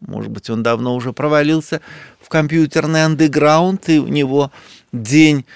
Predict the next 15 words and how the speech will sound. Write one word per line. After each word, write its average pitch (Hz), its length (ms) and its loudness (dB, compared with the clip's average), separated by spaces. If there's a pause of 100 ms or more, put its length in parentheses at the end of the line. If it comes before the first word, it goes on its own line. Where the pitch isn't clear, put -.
(180)
смешались 131 840 -4
с - 40 -10
ночью, 147 580 -2
и 160 40 0
он, 131 340 -4 (440)
э, 82 120 -14
десоциализирован. 143 1700 -2 (460)
Э, - 260 -8
знаете, 147 420 -4
как 151 300 -2 (240)
иногда 131 460 -2
фазан, 131 560 -2 (680)
э, 80 440 -14
распускает 120 800 -4
хвост, 185 680 -6